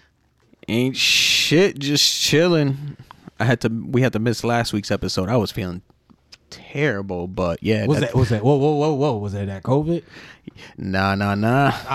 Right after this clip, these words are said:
Speaker 2: right, cool.
Speaker 1: I
Speaker 2: See,
Speaker 1: still had to
Speaker 2: see.
Speaker 1: get tested and
Speaker 2: Nah,
Speaker 1: all that.
Speaker 2: nah, nah. I just fuck with you. I'm just making sure you're good and healthy and all that.
Speaker 1: But yeah,
Speaker 2: You been
Speaker 1: thumbs up
Speaker 2: eating
Speaker 1: to
Speaker 2: your
Speaker 1: that.
Speaker 2: vegetables?
Speaker 1: Yup.
Speaker 2: You been, <laughs>
Speaker 1: Yup,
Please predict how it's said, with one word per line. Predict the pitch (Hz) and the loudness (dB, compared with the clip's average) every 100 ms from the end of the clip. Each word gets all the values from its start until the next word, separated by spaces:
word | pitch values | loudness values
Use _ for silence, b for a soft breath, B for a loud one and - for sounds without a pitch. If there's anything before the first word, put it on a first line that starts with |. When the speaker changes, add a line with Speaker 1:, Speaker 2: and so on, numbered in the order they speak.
| 120 104 | -6 -8
Speaker 2:
right, | - | -2
cool. | 113 92 | 0 2
Speaker 1:
I | 95 | 2
Speaker 2:
See, | 101 | 4
Speaker 1:
still | 127 110 | 4 4
had | 113 | 4
to | |
Speaker 2:
see. | 120 | 0
Speaker 1:
get | 98 | 0
tested | - 101 - 98 | 0 -2 0 -2
and | 98 | 0
Speaker 2:
Nah, | 101 | 2
Speaker 1:
all | |
that. | 101 98 | 0 -2
Speaker 2:
nah, | 95 92 | -6 -8
nah. | 95 | -8
I | 113 | -8
just | 104 | -10
fuck | 110 95 | -12 -12
with | 95 - | -12 -4
you. | 101 | 0
I'm | 123 | 0
just | 117 | 0
making | 113 101 | -2 -4
sure | - 107 | -4 -4
you're | 101 | -4
good | 92 98 | -2 -2
and | 92 | 0
healthy | 101 101 98 98 | 0 0 -2 -2
and | 95 | -2
all | 95 | -2
that. | 92 90 82 b b b - | -4 -6 -10 b b b 0
Speaker 1:
But | 101 | 2
yeah, | 104 | 2
Speaker 2:
You | 131 | 2
been | 143 | 2
Speaker 1:
thumbs | 135 | 4
up | 127 | 4
Speaker 2:
eating | |
Speaker 1:
to | 135 | 4
Speaker 2:
your | |
Speaker 1:
that. | 139 165 | 4 2
Speaker 2:
vegetables? | - 160 170 - | 2 2 2 0
Speaker 1:
Yup. | 104 120 - - | 0 0 0 0
Speaker 2:
You | |
been, | 127 127 | 0 0
<laughs> | |
Speaker 1:
Yup, | 131 | -4